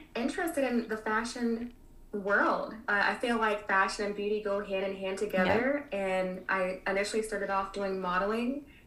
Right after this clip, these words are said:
Speaker 1: and that opened up my eyes and doors to other opportunities in the industry. So I kind of bounced back and forth, to be honest, between being a fashion designer, uh, a model,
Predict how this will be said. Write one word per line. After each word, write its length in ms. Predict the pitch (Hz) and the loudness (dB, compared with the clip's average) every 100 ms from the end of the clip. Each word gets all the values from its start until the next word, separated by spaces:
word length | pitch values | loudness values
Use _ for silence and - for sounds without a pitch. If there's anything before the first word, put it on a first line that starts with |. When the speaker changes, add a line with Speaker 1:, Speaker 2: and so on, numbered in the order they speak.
| - | -4
Speaker 1:
and 480 | 196 190 185 185 - - | 0 2 0 -2 -6 -6
that 340 | 185 196 190 - - | 0 2 0 -8 -4
opened 300 | 196 196 196 | -2 0 2
up 120 | 196 | 2
my 200 | 202 185 185 | 2 2 4
eyes 400 | 190 190 208 220 | 4 4 2 0
and 320 | 196 185 180 | -2 -2 -2
doors 300 | 185 190 190 | 0 2 0
to 140 | - 196 | -2 -2
other 160 | 185 | 0
opportunities 640 | 190 190 185 185 196 247 240 | 0 0 -2 -4 -2 -4 -2
in 140 | 196 | -2
the 120 | 190 185 | 0 -2
industry. 640 | 185 190 - 254 330 - - - - | -2 -4 0 0 0 -6 -16 -16 -10
So 260 | - 202 | 0 6
I 120 | 190 196 | 6 6
kind 200 | 214 214 | 4 0
of 140 | 196 | 0
bounced 380 | 185 190 208 - | 2 2 2 -2
back 180 | 190 180 | -2 0
and 140 | 170 | -4
forth, 320 | - 220 233 - | 0 0 0 -2
to 80 | |
be 140 | 180 180 | -6 2
honest, 420 | 190 208 180 - | 2 2 0 -2
between 520 | 180 - 190 185 175 | -6 -2 0 0 -2
being 200 | 190 180 | -4 -4
a 40 | 175 | -4
fashion 440 | 196 180 180 190 | 0 0 -2 -6
designer, 760 | 185 190 185 185 180 180 180 - - - 185 | -4 -2 0 0 2 0 -2 -10 -20 -4 -2
uh, 300 | 175 170 - - - | 0 0 -2 -4 0
a 80 | 180 | 2
model, 800 | 185 185 190 185 180 180 185 | 4 6 6 4 2 -2 -4